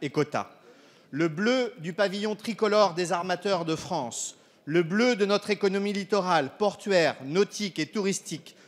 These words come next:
fleuron de notre économie vendéenne, hexagonale et ultramarine.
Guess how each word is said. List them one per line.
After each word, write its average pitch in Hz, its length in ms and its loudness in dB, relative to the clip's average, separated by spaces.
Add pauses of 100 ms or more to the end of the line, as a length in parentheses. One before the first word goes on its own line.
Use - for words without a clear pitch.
fleuron 202 500 0
de 196 100 -2
notre 196 240 -2
économie 190 500 -2
vendéenne, 180 560 0 (220)
hexagonale 185 840 0
et 170 80 0
ultramarine. 156 800 0